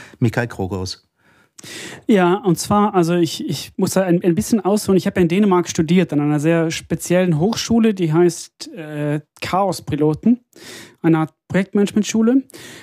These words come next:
Speaker 2: Und da hatten wir recht früh eine Übung gemacht, und zwar wurde immer das Produkt bewertet, also wie, was haben wir geleistet oder was haben wir, wie war die Klausur?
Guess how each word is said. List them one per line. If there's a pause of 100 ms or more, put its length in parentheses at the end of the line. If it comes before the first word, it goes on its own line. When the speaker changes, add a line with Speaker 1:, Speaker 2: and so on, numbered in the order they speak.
Speaker 2:
Und
da
hatten
wir
recht
früh
eine
Übung
gemacht,
und
zwar
wurde
immer
das
Produkt
bewertet,
also
wie,
was
haben
wir
geleistet
oder
was
haben
wir,
wie
war
die
Klausur?